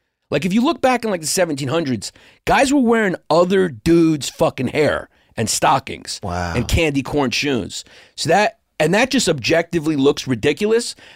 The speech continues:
Speaker 1: but that means at some point there was some dude who was so cool
Speaker 2: Mm-hmm.
Speaker 1: who was wearing it that everyone was like, "I wanna be like him." So they started wearing fucking ridiculous stockings, candy corn shoes, and somebody else's hair, which is some real serial killer shit.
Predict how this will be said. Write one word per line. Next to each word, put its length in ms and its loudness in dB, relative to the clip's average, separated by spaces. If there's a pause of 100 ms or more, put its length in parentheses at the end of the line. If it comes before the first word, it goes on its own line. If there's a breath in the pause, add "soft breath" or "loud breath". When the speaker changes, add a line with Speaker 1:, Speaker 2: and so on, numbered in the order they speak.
Speaker 1:
but 100 -6
that 160 2
means 280 2
at 100 -2
some 240 0
point 280 -2
there 100 0
was 200 -2
some 420 0
dude 300 2
who 60 2
was 140 -2
so 260 0
cool 560 0 (120)
Speaker 2:
Mm-hmm. 240 -4
Speaker 1:
who 60 -2
was 160 2
wearing 360 2
it 160 -4
that 120 0
everyone 260 0
was 100 -4
like, 140 -2
"I 80 2
wanna 280 2
be 180 -4
like 260 2
him." 360 0 (240 soft breath)
So 160 -4
they 120 2
started 320 2
wearing 260 0
fucking 400 -2
ridiculous 520 -2
stockings, 520 -2
candy 320 -2
corn 240 -2
shoes, 420 -2 (440 loud breath)
and 220 0
somebody 440 2
else's 280 2
hair, 260 2
which 220 -2
is 100 -4
some 200 -2
real 160 2
serial 480 0
killer 300 -2
shit. 400 -6